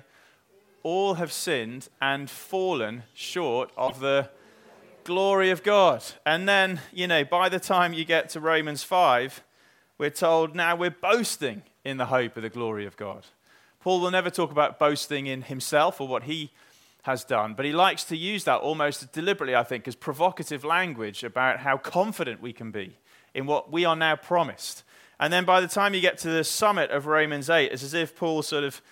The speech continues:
looks forward, as we'll see, to the far horizon of God's incredible plan for planet Earth and for us. And he shows us a little glimpse of the, what, what he means by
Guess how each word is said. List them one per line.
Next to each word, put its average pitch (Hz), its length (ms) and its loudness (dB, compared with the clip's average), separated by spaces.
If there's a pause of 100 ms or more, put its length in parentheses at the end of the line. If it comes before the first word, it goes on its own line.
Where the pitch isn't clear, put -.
(240)
looks 196 480 0
forward, 175 580 2
as 123 140 -4
we'll 143 180 -2
see, 135 360 -4 (480)
to 190 320 0
the 143 100 -2
far 170 420 4
horizon 151 800 2
of 131 380 0 (300)
God's 156 520 0
incredible 160 720 0
plan 131 460 -2
for 107 120 -10
planet 123 420 -4
Earth 113 440 -4
and 107 120 -12
for 120 240 -4
us. 104 260 -2
And 113 100 -10
he 110 100 -12
shows 156 540 -2
us 110 180 -6
a 120 60 -10
little 123 240 -8
glimpse 127 560 -6
of 110 220 -8
the, 113 160 -8 (100)
what, 143 300 -4
what 147 120 -4
he 143 100 -4
means 139 380 -6
by 113 400 -2